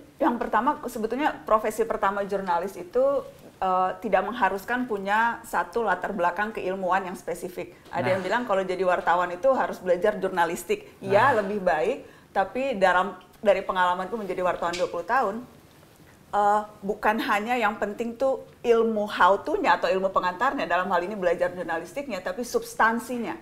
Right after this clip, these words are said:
Speaker 1: Itu semua aku pelajari ketika belajar menjadi sarjana hukum dan juga pembelajaran yang aku dapatkan ketika di kampus gitu.
Speaker 2: Hmm.
Speaker 1: Itu yang pertama. Jadi,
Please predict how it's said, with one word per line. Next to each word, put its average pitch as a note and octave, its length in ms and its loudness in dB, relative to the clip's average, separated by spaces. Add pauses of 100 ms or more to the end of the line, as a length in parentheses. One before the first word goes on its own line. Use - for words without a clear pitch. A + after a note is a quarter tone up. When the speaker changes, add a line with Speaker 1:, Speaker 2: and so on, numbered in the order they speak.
Speaker 1:
Itu A#3+ 220 -6
semua D4+ 240 -2
aku C4+ 100 0
pelajari G#3 540 2
ketika C4+ 400 -2
belajar G#3 960 2
menjadi G#3+ 500 2
sarjana G#3 520 2
hukum F#3+ 440 -4
dan G3 160 2
juga G3 340 0
pembelajaran G3 800 0
yang G#3+ 160 -2
aku F#3+ 140 -6
dapatkan A3 400 -2
ketika G#3 260 -6
di F#3+ 80 -8
kampus D#3+ 460 -8
gitu. D#3 200 -14
Speaker 2:
Hmm. C#3 360 -2
Speaker 1:
Itu B2 160 -2
yang A#3 100 -4
pertama. F#3 320 -4
Jadi, G3 300 -4